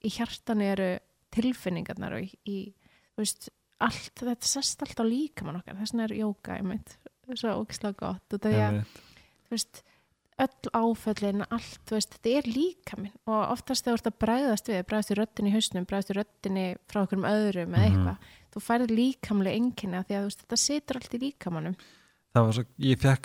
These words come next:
Speaker 2: að heyra þetta meira í dag, þegar sem, ég veit ekki hvort þátturinn sem komin út, en hún Sara María var hérna og hún sagði að þegar hjarta okkur brotnar,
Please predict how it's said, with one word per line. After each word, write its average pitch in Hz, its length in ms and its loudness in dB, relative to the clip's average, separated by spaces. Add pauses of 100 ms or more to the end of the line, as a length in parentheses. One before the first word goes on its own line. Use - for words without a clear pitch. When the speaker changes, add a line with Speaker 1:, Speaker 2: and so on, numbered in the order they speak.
Speaker 2:
að 110 80 8
heyra 120 300 6
þetta 117 140 6
meira 117 180 8
í 110 180 0
dag, 107 340 4
þegar 110 120 0
sem, 110 460 0 (140)
ég 113 140 4
veit 113 120 6
ekki 104 120 -4
hvort 98 160 -8
þátturinn 113 300 -2
sem 113 80 0
komin 113 240 4
út, 101 180 4
en 107 80 4
hún 104 100 6
Sara 113 260 8
María 110 280 6
var 104 120 2
hérna 104 280 0 (220)
og 110 80 8
hún 117 100 10
sagði 120 580 6
að 113 160 -2
þegar 117 380 6
hjarta - 460 2
okkur 123 180 -2
brotnar, - 720 2